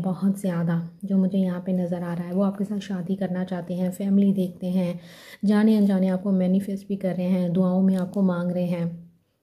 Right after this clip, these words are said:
हम्म, लेकिन यहाँ मुझे जो अभी आज की एनर्जी निकल के आई है, कहीं ना कहीं आपके relation में evil आई है। तो आप कोशिश कीजिए कि अपनी बातें किसी के साथ share मत कीजिए, अपने पर्सन की photo को share मत कीजिए। "मैं block हूँ" या "वो अभी मुझसे बात नहीं कर रहा है",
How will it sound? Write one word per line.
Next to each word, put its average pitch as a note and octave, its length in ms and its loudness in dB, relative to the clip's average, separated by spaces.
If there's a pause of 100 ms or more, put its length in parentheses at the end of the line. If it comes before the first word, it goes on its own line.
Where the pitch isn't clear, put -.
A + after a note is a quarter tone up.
(420)
हम्म, E3+ 320 -2 (400)
लेकिन A3 240 6
यहाँ G#3 280 4
मुझे G#3 260 4
जो G3 220 2
अभी G3 360 -2
आज F#3 280 -4
की G#3+ 100 -6
एनर्जी F#3+ 340 2
निकल F#3 220 -2
के F#3+ 80 -4
आई F3 140 -4
है, G3 120 0
कहीं G3 260 2
ना G#3+ 80 2
कहीं G3 300 0
आपके F3+ 260 -2
relation F3+ 400 -2
में F#3+ 280 2
evil G3 320 2
आई F3 180 -2
है। E3+ 400 -6 (540)
तो A3 80 -4
आप G3+ 240 -2
कोशिश A#3 320 0
कीजिए G3 360 -2
कि G3 100 -6
अपनी F#3+ 260 -2
बातें F3+ 340 -2
किसी F3+ 240 -4
के G3 100 -6
साथ F#3 180 -4
share F#3 240 -4
मत F3+ 240 -2
कीजिए, F3 300 -4
अपने G3 280 -4
पर्सन G3 320 0
की G3+ 120 2
photo G3 260 -4
को F#3+ 120 -2
share F#3+ 240 -4
मत F#3 140 -2
कीजिए। F3+ 360 -4
"मैं F#3+ 260 4
block F#3 340 2
हूँ" G3 100 4
या F#3+ 140 2
"वो F#3 180 2
अभी F#3 160 6
मुझसे F#3 300 0
बात F3 300 -8
नहीं F#3+ 120 0
कर F#3 160 -6
रहा F#3 100 -4
है", G#3 60 -4